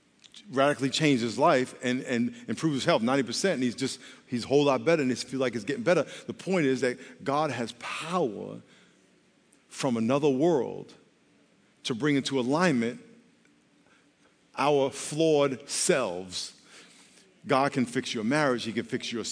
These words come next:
your perspective of who you are, your self-esteem, your self-image, and how you view yourself, how you view your future, how you love your enemies.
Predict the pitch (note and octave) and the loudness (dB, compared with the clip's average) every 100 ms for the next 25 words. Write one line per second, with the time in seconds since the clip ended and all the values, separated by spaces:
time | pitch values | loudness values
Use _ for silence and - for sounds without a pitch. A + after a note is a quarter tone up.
0 | - - - A#2+ - A2+ C#3 A#2+ A#2+ A2 | -12 -14 -6 -4 -4 -4 -4 -2 -4 -2
1 | B2 A#2 B2+ D3+ C3+ A#2 - A#2+ A2 - | -2 0 0 2 2 2 -2 -4 -4 -4
2 | D#3+ C#3 B2+ A2+ D3 B2 - D3+ C3 - | 0 0 0 0 -2 -2 -2 0 0 -4
3 | - - A2 C#3+ B2+ A#2+ A2+ F3 D3 - | -12 -8 -2 0 0 0 0 0 0 0
4 | C#3 B2+ - - - D#3 C#3 A#2 C3+ B2 | -2 -4 -8 -14 -2 0 0 0 0 -2
5 | A#2 F3 - A#2 F#2 C#3+ C#3+ C3+ B2+ A2 | -2 -4 -2 -4 -2 0 2 2 2 0
6 | B2+ D3 D3 B2+ A2+ | -2 0 0 -2 -4